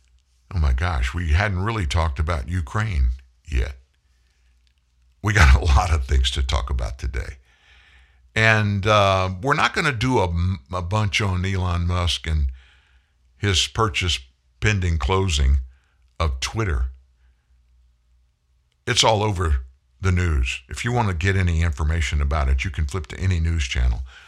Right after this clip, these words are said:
It's dominating the news. And almost all of it is little more than speculation. I'm serious. Most of it is speculation. People don't know. And this is a big sale, a big purchase,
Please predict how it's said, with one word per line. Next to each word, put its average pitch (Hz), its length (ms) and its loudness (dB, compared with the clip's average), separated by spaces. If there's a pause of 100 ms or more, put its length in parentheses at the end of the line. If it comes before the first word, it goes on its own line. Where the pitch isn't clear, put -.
(160)
It's 92 240 -4
dominating 85 720 0
the 78 80 0
news. 82 480 -2 (320)
And 101 260 -4 (100)
almost 120 400 2
all 117 260 2
of 82 100 -2
it 92 220 -8
is 76 320 -2
little 143 440 0
more 104 480 0 (600)
than 92 220 0
speculation. 101 1080 0 (2000)
I'm 90 140 0
serious. - 640 0 (260)
Most 156 260 2
of 123 140 -2
it 101 60 -4
is 92 100 0
speculation. 95 720 -4 (460)
People 135 240 -4
don't 101 260 -2
know. 131 280 -4 (280)
And 107 200 0
this - 220 4
is 113 160 2
a 104 80 2
big 95 360 -2
sale, 113 440 4
a 85 40 -4
big 95 280 -4
purchase, 113 580 -2